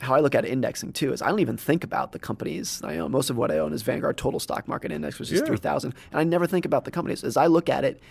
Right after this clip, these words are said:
Speaker 1: it's just owning a slice of capitalism.
Speaker 2: Yeah.
Speaker 1: I just own a slice of, like, productive assets.
Speaker 2: Not arguing with
Speaker 1: And if
Speaker 2: it.
Speaker 1: you
Speaker 2: I
Speaker 1: think about it as less about the individual companies,
Speaker 2: Yeah.
Speaker 1: like, I don't, I don't care what's in there. I just
Speaker 2: Yeah.
Speaker 1: own a slice of the economy. And
Speaker 2: No,
Speaker 1: I'm
Speaker 2: and
Speaker 1: betting
Speaker 2: that's
Speaker 1: on
Speaker 2: m-,
Speaker 1: humanity.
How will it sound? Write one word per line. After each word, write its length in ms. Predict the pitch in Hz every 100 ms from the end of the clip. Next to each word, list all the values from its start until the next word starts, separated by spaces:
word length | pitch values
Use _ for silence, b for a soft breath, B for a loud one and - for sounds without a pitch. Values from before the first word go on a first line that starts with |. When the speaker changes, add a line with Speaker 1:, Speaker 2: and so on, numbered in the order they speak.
| b b
Speaker 1:
it's 120 | 131 -
just 160 | 143 -
owning 260 | 143 139 131
a 40 |
slice 440 | - - 135 117 -
of 100 | -
capitalism. 560 | - - - - - - -
Speaker 2:
Yeah. 140 | 101
Speaker 1:
I 20 |
just 160 | 90 117
own 200 | 131 143
a 40 |
slice 520 | 113 - - 135 139 -
of, 100 | 113
like, 160 | 127
productive 460 | - 117 127 - 120
assets. 420 | 135 143 - -
Speaker 2:
Not 220 | 156 170
arguing 420 | 156 143 139 151 151
with 80 |
Speaker 1:
And 80 | 151
if 100 | 170
Speaker 2:
it. 40 | 165
Speaker 1:
you 60 |
Speaker 2:
I 60 | 110
Speaker 1:
think 140 | 185
about 240 | 165 143 143
it 100 | 98
as 180 | 123 117
less 340 | 123 135 -
about 200 | 127 120
the 100 | 113
individual 420 | 120 113 110 131
companies, 360 | - 127 143 156
Speaker 2:
Yeah. 60 | 135
Speaker 1:
like, 120 | 131
I 80 | 147
don't, 180 | 127 113 - -
I 40 |
don't 140 | 170
care 220 | - 156 175
what's 180 | -
in 80 | 147
there. 120 | 127 -
I 60 |
just 120 | 127 -
Speaker 2:
Yeah. 60 | 127
Speaker 1:
own 120 | 123
a 40 | 117
slice 320 | - 117 -
of 60 |
the 80 | -
economy. 460 | - - - - - B B
And 80 | 143
Speaker 2:
No, 60 |
Speaker 1:
I'm 60 | 196
Speaker 2:
and 40 | 165
Speaker 1:
betting 160 | 170 170
Speaker 2:
that's 80 | 156
Speaker 1:
on 60 |
Speaker 2:
m-, 60 | 156
Speaker 1:
humanity. 540 | 123 139 139 - -